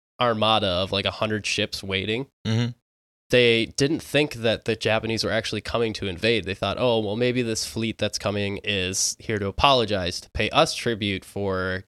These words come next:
Speaker 1: disrespecting us like they did."
Speaker 2: Wait, why do they all have swords? <laughs>
Speaker 1: Well, and then the, the Japanese first fleet of ships to land from the Japanese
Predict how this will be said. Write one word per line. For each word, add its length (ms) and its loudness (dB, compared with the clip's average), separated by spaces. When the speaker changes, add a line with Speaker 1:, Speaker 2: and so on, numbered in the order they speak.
Speaker 1:
disrespecting 1120 0
us 180 0
like 180 -2
they 140 0
did." 260 -4
Speaker 2:
Wait, 160 8
why 160 6
do 80 4
they 80 6
all 100 6
have 160 4
swords? 460 4
<laughs> 120 8
Speaker 1:
Well, 160 4
and 100 6
then 300 6
the, 240 0
the 100 2
Japanese 800 2
first 480 2
fleet 300 2
of 60 -4
ships 340 0
to 80 0
land 440 2
from 160 -4
the 80 0
Japanese 720 0